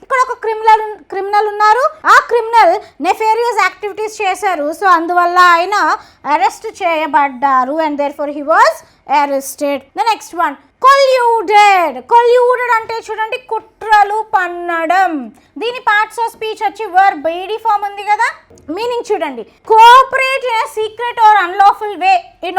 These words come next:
order to deceive or gain an advantage. So ఇద్దరు వ్యక్తులు లేదంటే ఇద్దరు కన్నా ఎక్కువ వ్యక్తులు సీక్రెట్గా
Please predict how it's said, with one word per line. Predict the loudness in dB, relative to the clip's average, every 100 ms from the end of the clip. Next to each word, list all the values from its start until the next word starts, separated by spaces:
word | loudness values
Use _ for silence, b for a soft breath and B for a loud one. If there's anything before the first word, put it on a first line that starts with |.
| 2
order | 4 2 -2
to | -8 -8
deceive | -12 -8 -6 -2 0
or | 0 0 -2
gain | 0 -4
an | -6 -10
advantage. | -6 -6 -6 -4 -2 -2 -4 -8 b -8
So | 0 0 0
ఇద్దరు | -4 -2 -2 -2
వ్యక్తులు | -2 -2 -6 -2 0
లేదంటే | 0 -2 -8
ఇద్దరు | -4 -4 -2
కన్నా | -2 -2 -6
ఎక్కువ | -8 _ -4 -2 -2
వ్యక్తులు | -6 -4 -2 0 -2 -4 B 0
సీక్రెట్గా | 4 4 0 -4 -2 -2 -4 -8 2